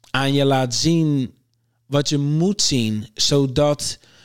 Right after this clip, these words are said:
je wie je eigenlijk bent kan zien, eh,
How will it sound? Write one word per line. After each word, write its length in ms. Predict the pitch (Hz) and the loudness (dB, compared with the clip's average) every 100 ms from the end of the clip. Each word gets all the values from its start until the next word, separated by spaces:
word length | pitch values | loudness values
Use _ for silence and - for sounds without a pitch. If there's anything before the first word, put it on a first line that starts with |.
| _ - | _ -4
je 200 | 139 131 | 0 2
wie 180 | 147 | 2
je 120 | 151 - | 0 0
eigenlijk 500 | - 208 233 165 127 | -4 -2 2 2 2
bent 240 | 104 92 - | 0 -2 -2
kan 240 | 92 85 | -2 -2
zien, 320 | 82 78 196 - _ _ _ _ _ _ - | -2 0 -2 -4 _ _ _ _ _ _ -2
eh, 760 | 135 131 127 127 123 117 117 | 2 2 4 4 4 2 2